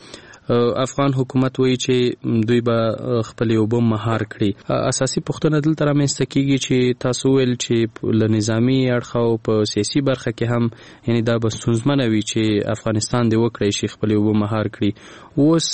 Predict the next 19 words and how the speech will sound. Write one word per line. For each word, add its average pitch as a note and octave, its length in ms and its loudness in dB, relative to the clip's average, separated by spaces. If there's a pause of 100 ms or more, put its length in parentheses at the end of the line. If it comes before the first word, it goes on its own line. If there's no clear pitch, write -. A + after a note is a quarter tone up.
(120)
اه، C#3+ 260 2
د، C3 140 -2
اه، B2 640 2
روحاني A#2+ 380 2
له C3+ 120 0
څرګندونو A#2 680 2
وروسته B2+ 440 0 (140)
افغان A#2+ 360 -2
حکومت A#2 440 0
ته C3 100 -2
څه - 200 -4
کول A2+ 240 0
پکار A2 400 -2
دي؟ G#2+ 200 0
په - 180 -4
څه - 180 -2
شکل C3 380 -2
باندې A2+ 300 0
باید، A2 260 0